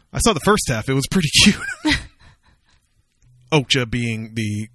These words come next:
Bong Joon-ho movie about essentially factory farming, which starts out as a very, yes, very cute, uh, girl and her land hippo, um, story. And then you find out horrible, <laughs> horrible things about what are happening to these animals.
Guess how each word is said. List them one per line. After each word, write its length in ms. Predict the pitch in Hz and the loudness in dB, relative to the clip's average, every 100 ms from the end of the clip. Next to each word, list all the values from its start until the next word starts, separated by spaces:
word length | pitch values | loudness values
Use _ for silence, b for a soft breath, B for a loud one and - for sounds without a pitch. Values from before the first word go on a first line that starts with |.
| _ | _
Bong 340 | 131 113 120 117 | -10 -6 -4 -2
Joon-ho 320 | 120 120 143 | -2 0 0
movie 400 | 135 120 117 127 | 0 -2 -2 -4
about 420 | 135 117 113 104 - - | -6 -6 -6 -8 -10 -4
essentially 320 | 165 180 131 | 0 2 0
factory 360 | - 113 117 104 | -2 -4 -6 -8
farming, 320 | 104 90 87 - - | -8 -10 -12 -14 -8
which 120 | 117 | -4
starts 300 | 139 110 117 | -2 -2 -4
out 180 | 107 101 | -4 -6
as 140 | 95 | -6
a 240 | 92 90 - _ _ | -8 -10 -14 _ _
very, 240 | - 107 131 | -12 -8 -4
yes, 160 | 143 117 - | -2 -4 -2
very 180 | 127 123 | -4 -4
cute, 280 | 131 113 - | -4 -4 -4
uh, 280 | 117 98 95 | -6 -6 -10
girl 340 | 113 120 113 | -4 -2 -2
and 80 | 104 | -4
her 100 | 113 | -6
land 260 | 107 110 107 | -6 -8 -8
hippo, 360 | 107 101 101 - B B B B - | -8 -6 -6 -10 B B B B -8
um, 480 | 117 101 95 90 95 | -6 -6 -8 -10 -8
story. 500 | - 127 104 101 101 _ - | -2 0 0 -4 -10 _ -12
And 140 | 107 | -8
then 240 | 98 95 92 | -6 -8 -8
you 120 | 98 - | -8 -8
find 220 | 104 95 | -8 -6
out 240 | 95 92 - _ _ _ _ _ _ _ _ _ _ - | -8 -10 -12 _ _ _ _ _ _ _ _ _ _ -20
horrible, 420 | - 208 226 196 185 | -4 0 0 0 -2
<laughs> 40 | |
horrible 320 | 196 170 156 175 | 0 0 0 0
things 240 | 165 131 113 | 0 -2 -4
about 180 | 113 | -4
what 120 | 107 107 | -4 -6
are 60 | |
happening 320 | 117 110 101 98 | -6 -8 -8 -8
to 60 | |
these 160 | 98 98 | -6 -6
animals. 300 | 95 82 | -8 -10